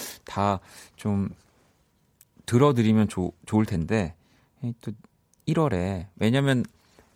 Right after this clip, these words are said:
기사가 났죠. 우리 박세별 씨도 일월에 결혼하거든요. 네, 그러면서 뭔가 조금 그런 추억을 더 만들어드리고 싶어서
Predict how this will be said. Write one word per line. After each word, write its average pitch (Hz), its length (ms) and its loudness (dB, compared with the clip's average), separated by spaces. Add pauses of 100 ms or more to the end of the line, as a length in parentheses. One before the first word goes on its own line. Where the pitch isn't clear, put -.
(380)
기사가 156 300 0
났죠. 131 320 0
우리 101 120 -2
박세별 139 420 -2
씨도 98 640 -2
일월에 135 380 -2 (640)
결혼하거든요. 92 1160 -2
네, 87 400 -6
그러면서 87 640 -4 (460)
뭔가 90 200 -4
조금 98 320 -4
그런 90 340 -2 (460)
추억을 139 600 -2
더 - 100 -12
만들어드리고 95 760 -4
싶어서 123 580 -4